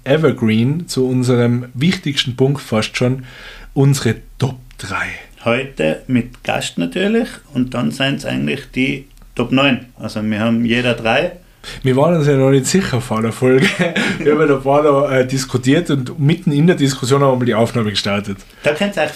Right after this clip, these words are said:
Speaker 2: uns vielleicht auch ein Feedback geben oder auch der Anna auf ihrer Instagram-Seite, ob wir jetzt, wenn wir einen Gast haben, wirklich jeder drei Top-Sachen sagen soll oder jeder nur eine.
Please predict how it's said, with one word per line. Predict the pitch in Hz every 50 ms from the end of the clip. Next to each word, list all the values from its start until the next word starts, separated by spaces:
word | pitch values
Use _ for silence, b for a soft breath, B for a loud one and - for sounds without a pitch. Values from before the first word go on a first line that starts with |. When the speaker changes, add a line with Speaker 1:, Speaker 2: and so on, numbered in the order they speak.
| -
Speaker 2:
uns | - 151 156 151
vielleicht | - 143 135 135 131 131 113
auch | 120 143
ein | 180 190
Feedback | 185 - 190 196 190 - 180 - - -
geben | - 160 185 190 170
oder | 127 117 110 110 117
auch |
der | 120 113 110
Anna | 113 123 143 160 156 139
auf | 131 139
ihrer | 156 156 160 160
Instagram-Seite, | 156 156 - - 139 131 139 139 143 139 - 139 143 - - 135 120
ob | 120 123 123
wir | 135 127 127
jetzt, | 123 127
wenn | 123 120 120
wir | 120
einen | 120 117
Gast | - 120 127 135 139 -
haben, | 143 135 131 127
wirklich | 123 135 131 - 139 120 - - B B B B B
jeder | 117 117 135 147 139 127 -
drei | - 107 101 104 101 110 117 135 180 185 - - _ _ _
Top-Sachen | - 156 151 - - - 175 170 151 - - 165
sagen | - - 156 156 160 160
soll | - - 147 143 135
oder | 120 127 131 127
jeder | 123 113 107 110 117 113 110
nur | 113 110 110 107 101
eine. | 107 98 98 107 110 104 98 92